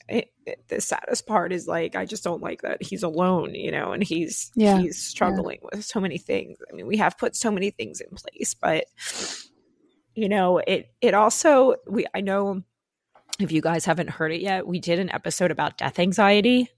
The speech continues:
Speaker 2: Mm-hmm.
Speaker 1: Um, I don't even know which, anyway, look back. There was an episode about death anxiety, and Taylor and I talk a lot about kind of our own mortality and being very, having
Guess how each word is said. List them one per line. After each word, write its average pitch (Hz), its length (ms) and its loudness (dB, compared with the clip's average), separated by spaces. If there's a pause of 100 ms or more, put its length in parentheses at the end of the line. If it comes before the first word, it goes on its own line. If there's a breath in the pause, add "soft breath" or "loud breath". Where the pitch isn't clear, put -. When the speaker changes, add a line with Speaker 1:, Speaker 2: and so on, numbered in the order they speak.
(360)
Speaker 2:
Mm-hmm. 208 140 6
Speaker 1:
Um, 151 400 2 (840)
I 147 60 -2
don't 156 140 0
even 143 180 -4
know - 360 -8
which, - 200 -8
anyway, 117 640 -2
look 165 240 -4
back. 165 220 2
There 160 100 2
was 151 100 -2
an 156 60 0
episode 151 360 -4
about 143 220 -4
death 139 180 -2
anxiety, 135 580 -4
and 147 300 -8 (1200 loud breath)
Taylor 180 300 4
and 170 100 2
I 156 120 0
talk 143 260 0
a 151 60 -2
lot 139 220 2
about 139 480 -4 (420)
kind 151 200 -2
of 143 80 -2
our 139 220 4
own 151 120 0
mortality 196 680 2
and 151 160 -6
being 139 260 -4
very, 135 460 0
having 127 420 -6